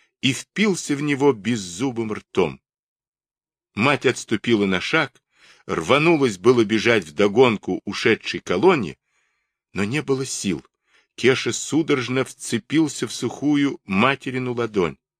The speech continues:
«Но чего там, а?» — прикрикнул на них конвоир, безучастно наблюдавший эту сцену. У него не было никаких инструкций насчет грудных младенцев, а за взрослых он отвечал головой.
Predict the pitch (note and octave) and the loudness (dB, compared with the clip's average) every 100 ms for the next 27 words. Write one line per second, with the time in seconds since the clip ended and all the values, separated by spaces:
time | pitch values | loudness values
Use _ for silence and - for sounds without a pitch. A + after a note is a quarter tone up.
0 | _ _ _ _ _ _ _ - F2 C#3+ | _ _ _ _ _ _ _ -4 0 2
1 | - E3+ F3+ F#3 D#3+ C3 B2+ G#2+ F#2+ E2+ | 4 6 8 6 4 4 4 4 2 0
2 | D2 - _ _ _ _ _ _ - G#2 | -2 -12 _ _ _ _ _ _ -2 0
3 | A#2+ A2 B2+ - A#2 A2 A2 A2 G2+ - | 0 0 -2 0 0 2 2 2 0 0
4 | G2+ F#2 G2 B2+ D#3 C3+ _ D#2 G#2 G2+ | 0 4 2 4 2 0 _ -4 0 0
5 | G#2+ - A2+ G2 - G2+ G2+ F2+ G#2 G2+ | 0 0 0 -2 -4 -2 0 0 2 2
6 | F#2 - F#2+ E2+ G#2+ - E2+ - - F2+ | 2 -2 -6 -4 -6 -8 -12 -10 -6 -6
7 | C#2+ C2+ _ _ _ _ _ _ _ _ | -6 -14 _ _ _ _ _ _ _ _
8 | _ _ _ _ _ _ _ A#2+ D#3 F3+ | _ _ _ _ _ _ _ 4 4 8
9 | G#3+ A3+ A3+ G3+ F#3+ F#3 F3+ F3+ - F#3 | 6 6 8 8 8 4 4 2 2 0
10 | E3+ D3+ - E3 E3 - D#3 D#3 - E3 | 2 0 2 2 2 -2 0 0 0 0
11 | D3 A#2+ C#3+ B2+ D3+ C3 C3+ C#3 C3+ F3+ | 0 0 -2 0 -2 -2 0 2 4 2
12 | D#3+ G2+ - C2+ _ _ _ _ A2 F#2 | 2 -2 -10 -12 _ _ _ _ 2 4
13 | A2 E2 F#2+ C#3+ G#3+ - F#2+ - A#2+ D#3 | 2 2 2 6 4 2 -4 0 -2 -2
14 | - A2 - F#2+ G2+ A2+ A2+ C#2+ C2+ C2 | -6 -6 -2 -2 -2 -4 -4 -6 -10 -12